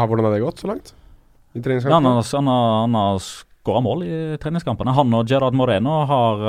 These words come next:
Speaker 2: han eller ei, altså en av de har liksom skåret i nesten alle treningskampene til nå, så det virker som at, eh, de ikke skal, eh, forandre noe. Altså det blir fire fire to, og det er Ekambi og Moreno som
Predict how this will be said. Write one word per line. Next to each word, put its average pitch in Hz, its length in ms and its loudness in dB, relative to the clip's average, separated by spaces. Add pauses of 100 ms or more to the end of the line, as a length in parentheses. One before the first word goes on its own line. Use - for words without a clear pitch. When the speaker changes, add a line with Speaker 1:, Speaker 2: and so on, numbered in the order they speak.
(160)
Speaker 2:
han 131 260 0
eller 127 220 2
ei, 120 200 2
altså 123 260 -2
en 110 220 0
av 104 120 0
de 120 160 0
har 117 300 2
liksom 113 220 -2
skåret 104 500 0
i 90 60 -4
nesten 95 280 -4
alle 95 180 -2
treningskampene 92 680 -6
til 107 120 -6
nå, 117 100 -2
så 117 140 -4
det 107 100 -4
virker 104 280 -6
som 131 140 -6
at, 175 200 -6
eh, 170 540 -2
de 151 180 -6
ikke 139 320 -2
skal, 107 460 0
eh, 104 520 -2
forandre 92 640 0
noe. 117 220 0
Altså 113 200 -4
det 107 120 -2
blir 113 160 0
fire 131 280 0
fire 107 280 0
to, 120 180 -4
og 123 140 0
det 117 100 0
er 101 400 -2
Ekambi 92 480 -2
og 87 160 -2
Moreno 87 460 -4
som 82 320 -12